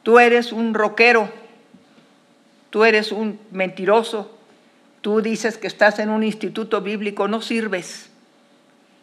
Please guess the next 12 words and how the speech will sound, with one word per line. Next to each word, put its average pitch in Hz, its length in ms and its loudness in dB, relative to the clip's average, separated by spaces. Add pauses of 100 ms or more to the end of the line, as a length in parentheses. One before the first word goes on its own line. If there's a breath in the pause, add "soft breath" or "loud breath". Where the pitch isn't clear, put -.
Entonces - 240 -4
el 202 100 -2
joven 214 560 0 (1300)
que - 60 -12
estaba 202 540 4
orando 190 600 2 (340)
por 208 160 2
liberación 190 720 -4 (400 soft breath)
se 185 160 -4
sintió 180 380 2
atacado 208 640 4
fuertemente 226 920 0